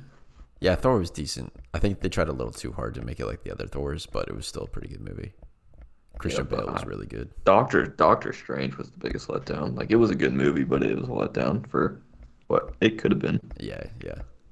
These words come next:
Speaker 1: That's my gripe with Spider-Man, though, is, like, Doctor
Speaker 2: Yeah.
Speaker 1: Strange and Spider-Man. Like, almost, actually, all the characters in Spider-Man, the new Spider-Man movie, just, like, are not the same characters that they have been in the M C U.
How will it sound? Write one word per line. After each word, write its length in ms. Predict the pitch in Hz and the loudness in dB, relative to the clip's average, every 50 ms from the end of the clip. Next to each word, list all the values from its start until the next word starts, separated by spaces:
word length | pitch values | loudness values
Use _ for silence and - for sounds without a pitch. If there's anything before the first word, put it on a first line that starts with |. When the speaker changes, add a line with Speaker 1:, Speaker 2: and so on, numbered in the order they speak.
| - - - - _ - - _ _ - - - - - - | -18 -18 -18 -20 _ -20 -20 _ _ -20 -20 -20 -20 2 6
Speaker 1:
That's 180 | - 110 113 | 6 8 8
my 140 | 151 127 104 | 10 8 8
gripe 300 | 82 82 80 82 82 - | 6 6 2 0 2 0
with 100 | 80 76 | -2 -4
Spider-Man, 500 | - - - 57 55 52 50 50 50 50 50 | -2 -4 -6 -6 -6 -6 -6 -6 -8 -6 -6
though, 180 | 50 50 50 | -4 -4 -4
is, 160 | - - - | -4 -4 -4
like, 300 | 53 50 50 - - - - - - - - - - - _ - - _ - - | -4 -4 -6 -6 -12 -16 -18 -18 -20 -20 -20 -20 -20 -20 _ -20 -20 _ -2 0
Doctor 260 | - 82 - - 82 | 0 0 0 -2 -6
Speaker 2:
Yeah. 60 | - | -2
Speaker 1:
Strange 420 | - - 104 107 104 101 104 - - - | 4 8 10 10 10 10 6 0 -6 -6
and 100 | 71 - | -6 -6
Spider-Man. 500 | - - 55 58 65 58 60 55 - - | -4 -2 -2 -2 -2 -4 -4 -6 -4 -2
Like, 180 | - 82 - - - | -4 -4 -4 0 0
almost, 300 | 110 120 139 127 - - - | 4 4 4 2 2 -2 -2
actually, 300 | 78 92 - - 101 90 - - - - | 0 0 2 2 0 -2 -4 -8 -4 0
all 160 | 80 82 85 | 2 2 2
the 100 | 82 78 | 0 -2
characters 540 | - - - 53 55 - - - 50 - - | -4 -4 -4 -4 -6 -6 -8 -8 -8 -8 -8
in 60 | - | -12
Spider-Man, 600 | - - - 50 50 50 50 50 50 50 - - - - - - - - - - - - - - | -10 -8 -8 -8 -6 -8 -8 -10 -10 -10 -12 -14 -16 -20 -20 -20 -18 -16 -18 -18 -18 -20 -14 -8
the 80 | - 71 | -6 -4
new 100 | 69 69 | -4 -4
Spider-Man 420 | - - 50 50 - - - - - | -2 -2 -2 -2 -2 -4 -8 -8 -10
movie, 220 | 50 - - - - - | -10 -12 -12 -14 -12 -10
just, 220 | - - - - | -10 -10 -8 -8
like, 160 | - - - - - - - - | -10 -10 -10 -12 -14 -20 -12 -8
are 120 | - 60 64 | -8 -8 -6
not 360 | 58 - 50 50 50 - - - - - - _ _ - _ _ _ _ - | -6 -8 -8 -8 -8 -10 -12 -18 -18 -20 -20 _ _ -20 _ _ _ _ -16
the 100 | - - | -12 -10
same 260 | - - - 55 - - | -8 -6 -8 -8 -8 -8
characters 460 | - - - - - - - - - | -8 -8 -8 -8 -8 -10 -12 -10 -10
that 140 | - - - | -14 -12 -10
they 80 | - | -8
have 280 | - 50 50 - - - | -6 -6 -6 -8 -8 -8
been 420 | - - - - - - - - - - _ - _ - - - | -10 -10 -8 -10 -10 -10 -12 -14 -16 -20 _ -20 _ -20 -12 -12
in 120 | - - | -10 -8
the 60 | - | -8
M 100 | - - | -8 -8
C 140 | - - - - - - | -8 -10 -12 -10 -10 -8
U. 120 | - 107 | -8 -8